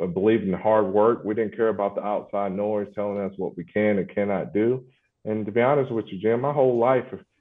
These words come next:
has been people telling me what I can and cannot do. I just don't go in life worrying about that. I believe in myself. Uh, I've done so many great things,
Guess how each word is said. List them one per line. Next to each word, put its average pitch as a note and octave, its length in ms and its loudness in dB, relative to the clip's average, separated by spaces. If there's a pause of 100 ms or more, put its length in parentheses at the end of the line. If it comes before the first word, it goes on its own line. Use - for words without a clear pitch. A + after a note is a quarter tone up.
(120)
has G#2 100 -4
been G#2+ 220 0
people G2+ 300 -2
telling G2+ 280 -2
me F#2+ 140 -2
what F#2+ 180 -2
I F#2 100 -2
can F#2 300 -4
and F2 160 -8
cannot F2 320 -6
do. F#2 180 4
I A2 140 4
just B2+ 220 -2
don't G#2+ 240 -2
go A2 380 2 (280)
in F#2+ 180 -4
life G#2+ 360 -2
worrying G#2+ 320 -2
about G2+ 340 -4
that. A2 400 -6
I F#2+ 80 -10
believe G#2 380 -2
in G2+ 100 -4
myself. A2 560 0 (420)
Uh, F#2 360 -4
I've F#2+ 220 -2
done G#2+ 260 4
so A#2 100 4
many A2+ 220 2
great G#2 360 2
things, A2 420 -4